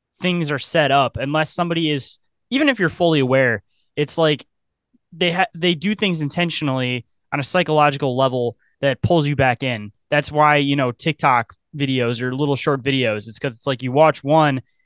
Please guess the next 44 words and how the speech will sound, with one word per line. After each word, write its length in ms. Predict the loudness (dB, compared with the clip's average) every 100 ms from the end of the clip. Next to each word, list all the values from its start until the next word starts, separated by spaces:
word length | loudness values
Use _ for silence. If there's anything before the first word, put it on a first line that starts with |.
| _
and 120 | -6 -6
it's 160 | -2
like 280 | 0 0 -2 -16 _ _ _ _ -6
you 160 | 0
have 100 | 2
an 100 | 0 -4
interest, 600 | -4 -2 -2 -2 -6 -14 _ _ _
but 320 | 0 2 2 -2 _
it 100 | -4
wasn't 380 | 2 2 2 -2
fully 300 | 0 0 0
fed 360 | -2 2 4 4
within 300 | 2 2 2
that 320 | 4 2 -2 _
short 320 | -6 0 2
amount 220 | 2 0 -2
of 60 |
time 240 | -2 -2 -2
for 80 |
that 180 | -4 -2
video. 320 | -2 2 2
So 100 | 0 -4
then 120 | -4
you 80 | -4
scroll 300 | -4 -2 -2
to 80 |
the 60 | 0
next 260 | -2 -2 -4
one, 120 | -6
you 80 | -4
scroll 220 | -2 -2
to 60 |
the 60 | 0
next 280 | -2 -2 -4
one. 180 | -6 -4
It's 140 | -4
like 120 | -4
this 140 | -4 -2
endless 340 | 0 2 0 0
mind 320 | 2 2 2
trick 260 | 0 -4 -2
that 160 | -4 -4
it's 160 | -4
like 260 | -2 -2